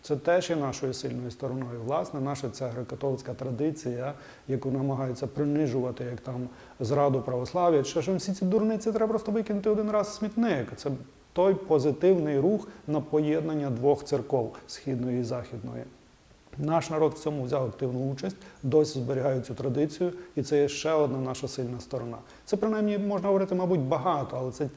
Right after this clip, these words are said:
ці три головні традиційно, які вважаються слабкостями, які насправді є нашою силою, тільки їх треба правильно розвернути в правильному напрямку і в-, правильно використати. І це буде наша сила і наша перевага над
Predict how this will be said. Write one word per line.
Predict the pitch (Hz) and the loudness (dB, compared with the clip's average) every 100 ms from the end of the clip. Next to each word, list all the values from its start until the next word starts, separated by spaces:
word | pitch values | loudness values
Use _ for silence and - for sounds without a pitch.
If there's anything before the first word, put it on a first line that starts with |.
| - | -10
ці | - 190 135 - - - | -2 0 0 -4 -12 2
три | 156 131 | 4 4
головні | 110 131 135 143 143 127 127 - - - - - _ _ _ - - - _ _ _ - - | 4 2 2 2 0 -2 -6 -16 -20 -20 -20 -20 _ _ _ -20 -20 -20 _ _ _ -20 -14
традиційно, | - 160 151 156 - 208 165 139 | 2 6 6 4 4 4 6 4
які | 127 - | 0 0
вважаються | 123 131 135 127 120 | 0 4 2 2 -2
слабкостями, | 120 - 185 202 - 127 - 135 120 | -8 -6 -6 -4 -4 -4 -2 -4 -2
які | 117 127 156 | -2 -2 0
насправді | 151 143 - 147 143 147 | 0 -2 0 2 2 2
є | 143 | 0
нашою | 139 139 - 139 | 0 -6 -6 -6
силою, | - 156 123 110 | 0 0 2 0
тільки | 123 139 | -6 -6
їх | 123 | -6
треба | 135 123 - | -4 -4 -2
правильно | 139 131 123 123 127 - - - | -2 0 -2 -4 -8 -12 -8 4
розвернути | 170 147 190 185 151 | 6 8 6 6 4
в | |
правильному | 135 160 151 143 143 | 4 4 4 2 0
напрямку | 147 170 170 139 131 135 | 2 2 2 0 0 -2
і | 156 135 | 0 0
в-, | 117 - | -2 -6
правильно | - 139 135 131 | -4 0 0 2
використати. | 131 - 113 - 131 - | 0 0 -6 -14 -12 -10
І | |
це | 131 - | -8 -4
буде | 139 143 | -2 -2
наша | 139 127 - | -2 -4 -8
сила | 123 - 139 135 | -8 -4 -2 -2
і | |
наша | 127 - | -4 -6
перевага | 131 139 127 131 139 139 - - | -6 -6 -4 -2 -2 -4 -12 -6
над | 139 | -6